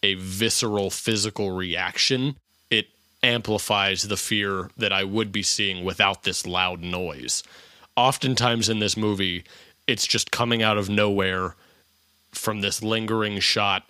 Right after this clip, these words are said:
It's just, "Oh, loud noise," all of a sudden. "Aren't you scared?" And that was very frustrating to me. But despite that big long rant, that is actually not what I felt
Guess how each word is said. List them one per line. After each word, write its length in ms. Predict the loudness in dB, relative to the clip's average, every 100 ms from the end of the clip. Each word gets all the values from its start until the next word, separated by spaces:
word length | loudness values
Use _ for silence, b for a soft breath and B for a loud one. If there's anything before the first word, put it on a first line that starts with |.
| _ _ _
It's 180 | 0 2
just, 240 | 2 0 -2 -6 _
"Oh, 140 | 6 8
loud 280 | 8 8 6
noise," 240 | 4 4
all 140 | 2
of 60 | 2
a 40 |
sudden. 360 | 4 2 0 -6 b b b b _ _ 0
"Aren't 160 | 2
you 80 | 4
scared?" 520 | 4 6 6 6 2 0
And 120 | 4
that 120 | 4
was 140 | 4 2
very 240 | 2 2
frustrating 580 | 0 -2 -2 -4 -6 -6
to 100 | -8
me. 200 | -8 -10 -14 B B B B 0
But 320 | 6 6 4 _ _ _ _ -4
despite 400 | -2 2 2 2
that 180 | 0 0
big 180 | -2
long 220 | 0 0 -2
rant, 280 | -4 -4 -6 b b _
that 140 | 0 0
is 180 | 0
actually 360 | 0 0 0 0
not 220 | 2 2
what 120 | 2
I 60 | 0
felt 320 | 2 0 0